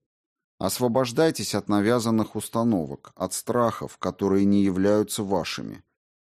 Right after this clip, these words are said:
от комплексов, привитых вам с детства. Давайте на минутку вернёмся к пресловутому плацебо.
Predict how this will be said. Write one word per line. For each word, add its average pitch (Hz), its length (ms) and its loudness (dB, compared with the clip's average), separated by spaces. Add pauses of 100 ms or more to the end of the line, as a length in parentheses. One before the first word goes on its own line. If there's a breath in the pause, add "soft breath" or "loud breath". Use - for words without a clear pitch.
(100)
от - 200 -4
комплексов, 120 760 0
привитых 101 600 -2
вам 90 240 0
с 85 80 -6
детства. - 580 -8 (720)
Давайте 117 500 0
на 123 100 2
минутку 113 480 2
вернёмся 107 600 0
к - 80 -12
пресловутому 98 800 -2
плацебо. 104 760 -4